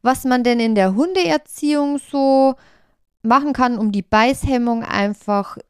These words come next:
zu trainieren oder eine positive Beißhemmung zu beeinflussen. Was ich auf jeden Fall schon mal sagen kann, es erfordert von dir absolute Geduld und Konsequenz.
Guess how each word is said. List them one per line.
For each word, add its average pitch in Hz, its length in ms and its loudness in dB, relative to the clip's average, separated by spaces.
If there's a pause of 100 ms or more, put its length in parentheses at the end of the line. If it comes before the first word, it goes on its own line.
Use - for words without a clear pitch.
(100)
zu 214 160 -4
trainieren 294 520 0
oder 214 360 0 (260)
eine 208 260 -2
positive 311 920 -2
Beißhemmung 226 760 -2
zu 180 140 -14
beeinflussen. 320 920 -4 (560)
Was 262 200 0
ich - 160 0
auf 233 140 2
jeden 320 260 -4
Fall 254 200 2
schon 247 120 -4
mal 226 120 0
sagen 233 280 -2
kann, 233 240 0 (420)
es 220 180 2
erfordert 254 800 2
von 208 400 -4
dir 254 380 2
absolute 233 800 -2
Geduld 262 580 2
und 233 160 -6
Konsequenz. 185 1400 -4